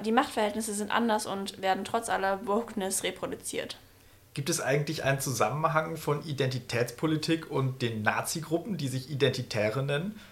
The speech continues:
Speaker 2: Also natürlich haben die Gruppen nichts miteinander zu tun. Die Nazis stellen eben auf Rasse oder Nation ab, um ihre Identität zu definieren.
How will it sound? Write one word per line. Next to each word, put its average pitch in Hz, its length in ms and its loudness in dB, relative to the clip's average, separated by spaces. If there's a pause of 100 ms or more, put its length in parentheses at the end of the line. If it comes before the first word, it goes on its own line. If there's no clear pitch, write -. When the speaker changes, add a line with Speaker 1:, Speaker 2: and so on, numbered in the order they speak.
(100)
Speaker 2:
Also 135 300 6
natürlich 135 440 6
haben 127 100 8
die 123 80 0
Gruppen 131 320 2
nichts 135 200 0
miteinander 110 420 8
zu 110 100 -2
tun. 120 280 0 (280)
Die 123 80 2
Nazis 127 480 10
stellen 135 340 8
eben 127 180 0
auf 131 200 4
Rasse 127 280 4
oder 123 200 8
Nation 135 400 4
ab, 110 160 2
um - 120 -8
ihre 117 160 -2
Identität 110 560 -2
zu 127 160 -4
definieren. 120 640 -4